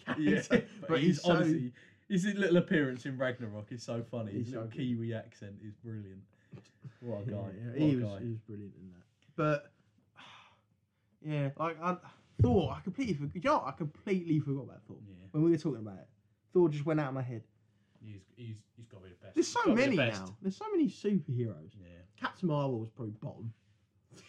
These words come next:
Speaker 1: <laughs>
Speaker 2: It's just like, ah, so
Speaker 1: She's just too powerful. She's just too good.
Speaker 2: It's, it's just so much, like, eh, I don't even wanna.
Speaker 1: Cocky, isn't she? She's cocky.
Speaker 2: That's just Brie Larson as well.
Speaker 1: Yeah.
Speaker 2: She's so annoying.
Speaker 1: <laughs> All right, Kurt. Let's get deep.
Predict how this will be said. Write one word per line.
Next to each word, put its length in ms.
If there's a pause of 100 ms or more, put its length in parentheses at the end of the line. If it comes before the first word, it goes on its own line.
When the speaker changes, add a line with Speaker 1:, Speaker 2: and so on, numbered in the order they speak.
Speaker 1:
<laughs> 280 (320)
Speaker 2:
It's 100
just 140
like, 120
ah, 200 (160)
so 200
Speaker 1:
She's 120
just 200
too 240
powerful. 540
She's 180
just 240
too 160
good. 380 (380)
Speaker 2:
It's, 160
it's 220
just 160
so 180
much, 380
like, 220
eh, 160 (580)
I 60
don't 100
even 180
wanna. 280 (200)
Speaker 1:
Cocky, 380
isn't 140
she? 180
She's 260
cocky. 380
Speaker 2:
That's 140
just 160
Brie 200
Larson 440
as 60
well. 200
Speaker 1:
Yeah. 80 (140)
Speaker 2:
She's 100
so 140
annoying. 720 (100)
Speaker 1:
<laughs> 1200
All 80
right, 260
Kurt. 220 (640)
Let's 140
get 200
deep. 260